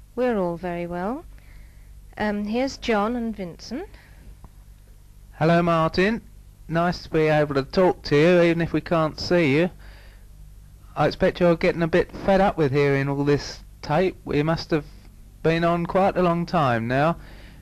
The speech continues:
Speaker 2: Everybody seems to have been coming upstairs and, uh, staying up here for ages. But anyway, uh, it's an idea that's been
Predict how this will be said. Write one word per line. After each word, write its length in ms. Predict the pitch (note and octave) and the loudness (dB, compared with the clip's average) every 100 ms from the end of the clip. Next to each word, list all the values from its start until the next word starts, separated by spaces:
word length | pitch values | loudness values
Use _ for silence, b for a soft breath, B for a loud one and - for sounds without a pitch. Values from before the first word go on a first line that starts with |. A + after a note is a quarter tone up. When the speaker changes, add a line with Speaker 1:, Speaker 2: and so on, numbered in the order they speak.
| - | -6
Speaker 2:
Everybody 400 | D3+ D#3 E3+ D#3+ | -4 0 2 0
seems 280 | - E3 D#3+ | -2 -4 -2
to 40 | |
have 100 | D#3 | -2
been 200 | E3 D#3+ | -2 -4
coming 320 | - F#3 E3+ | -2 0 0
upstairs 720 | E3 - - - E3 F3 F3 - B B B B B B - | 0 -2 -4 2 4 6 4 -2 B B B B B B -4
and, 420 | C3+ C#3 C#3 C#3 | -2 0 -4 0
uh, 200 | D3 C#3+ C#3 C3 - - - - - | 2 2 -2 -14 -20 -20 -20 -20 -14
staying 460 | - - F#3 F3 D3+ | -12 -2 2 4 4
up 160 | D#3+ | 2
here 140 | E3+ E3+ | 4 4
for 200 | D#3+ D#3 | 4 4
ages. 520 | E3+ E3 C#3 G#2 G#2+ A2 | 6 4 4 2 0 2
But 240 | C3 - | 2 2
anyway, 480 | E3 C3+ A2 A2 A#2 B B B B B - - | 0 2 0 0 -4 B B B B B -18 -2
uh, 260 | A#2+ A#2+ B2+ | 2 2 2
it's 180 | C#3+ - | 0 2
an 80 | D3+ | 4
idea 640 | D#3+ E3 D#3 D3+ D#3 D3 | 6 6 6 6 6 8
that's 420 | B2+ - - - | 4 2 -10 -10
been 580 | - C#3+ C#3+ C#3 B2+ | 2 2 2 0 -4